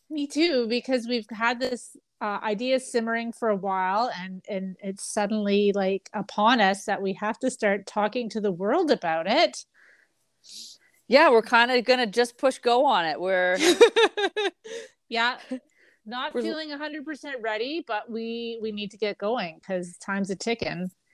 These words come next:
Speaker 2: Yeah, we're living the, living the mission of our podcast.
Speaker 1: That's right. So, uh, everyone, Sarah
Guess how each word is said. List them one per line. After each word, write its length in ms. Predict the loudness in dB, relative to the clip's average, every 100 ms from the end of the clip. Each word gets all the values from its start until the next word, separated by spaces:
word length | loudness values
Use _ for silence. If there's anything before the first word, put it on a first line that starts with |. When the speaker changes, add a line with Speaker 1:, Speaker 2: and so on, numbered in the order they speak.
| _ _
Speaker 2:
Yeah, 240 | 4 4 2
we're 160 | -6 -8
living 460 | -6 -6 -6 -10 -2
the, 480 | 2 4 2 0 -4 _ _ _ _ _ _ _ _
living 340 | -6 -2 -2
the 80 | -4
mission 340 | -4 -6 -4 -2
of 120 | 2
our 140 | 2
podcast. 840 | 2 2 0 0 -2 -2 -8 -20 -20 _
Speaker 1:
That's 180 | -10 -4
right. 520 | 0 0 0 -4 -8 -20 _ _ _ _ _ _ _ _ _
So, 640 | -8 2 4 6 4 -2 -4
uh, 560 | -2 0 0 0 -2 -4 -6
everyone, 600 | 0 2 2 0 -2 -6
Sarah 500 | -4 0 4 4 4